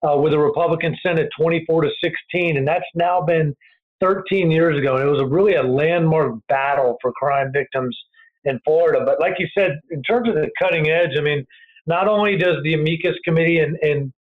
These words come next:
do we lobby for statute of limitation extensions for sexual abuse victims throughout the country,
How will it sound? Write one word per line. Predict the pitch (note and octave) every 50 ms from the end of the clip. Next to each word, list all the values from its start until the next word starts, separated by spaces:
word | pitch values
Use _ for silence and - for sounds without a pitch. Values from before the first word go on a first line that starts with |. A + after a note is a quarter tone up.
| _ -
do | D#3+ D3+
we | D3+ D3+ C#3
lobby | C3+ C3+ C#3+ D3+ D#3 E3 E3+ D#3 D#3 D#3+ D#3 C#3+ C#3 C#3+ D#3 _ _ _ _ - - _ -
for | - E3 D3+ D3 D3+ D3 C#3+ D3 D3 - - -
statute | - - E3+ D#3+ E3 D#3+ D#3+ E3
of | D#3
limitation | D3+ D3 C#3+ C#3 - D3 D3+ C#3+ - -
extensions | C#3+ - - - - D3+ D#3 D3+ - - D3+ C#3+ C#3+ D3+ D3 - _ _ _ _ _ - _ _ _ -
for | E3+ D#3 D3 D3 C#3+ - -
sexual | E3 D#3+ - - - D#3+
abuse | D3+ - D3 D#3+ D#3+ D#3 -
victims | C#3+ D#3 D3+ D3+ D#3+ C#3+ C3 B2+ -
throughout | D#3+ D#3+ D#3 D3+ D#3
the | D3+
country, | C#3+ - D#3+ E3 D#3+ - - D3+ C#3 C3+ C3 -